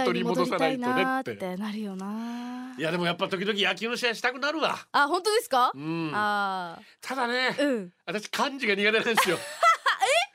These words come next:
Speaker 2: え？
Speaker 1: 自分から声掛けできないんですよ。
Speaker 2: あー。
Speaker 1: 一応キャプテンだったんでございますよ。
Speaker 2: はい。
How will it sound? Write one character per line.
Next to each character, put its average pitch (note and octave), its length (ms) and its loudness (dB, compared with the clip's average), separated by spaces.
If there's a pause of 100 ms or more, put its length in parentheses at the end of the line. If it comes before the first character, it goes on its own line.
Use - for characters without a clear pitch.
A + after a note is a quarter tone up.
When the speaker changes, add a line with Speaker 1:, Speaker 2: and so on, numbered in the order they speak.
Speaker 2:
え？ - 0 -
Speaker 1:
自 F3+ 160 -2
分 C#4 220 -2
か D4 80 0
ら C#4+ 100 2
声 D4 220 0
掛 C#4+ 80 2
け C#4 80 0
で C#4+ 60 0
き C#4 60 -2
な D4 60 2
い D4 40 2
ん - 40 2
で A#3 60 -6
す A3 80 -4
よ。 G#3 200 2
Speaker 2:
あ B3 880 -4
ー。 - 20 -2
Speaker 1:
一 B3 80 0
応 - 20 0
キ A#3+ 100 2
ャ C4+ 60 2
プ F4+ 60 -4
テ D#4+ 80 2
ン B3+ 500 -10
だ A#3 100 0
っ A#3 60 -16
た B3 100 0
ん A3+ 60 -6
で G#3+ 80 0
ご G3+ 80 0
ざ A3 80 2
い - 20 0
ま A3 80 0
す G3+ 60 -2
よ。 C3+ 180 -2
Speaker 2:
は C#4 180 -4
い。 G3 120 -10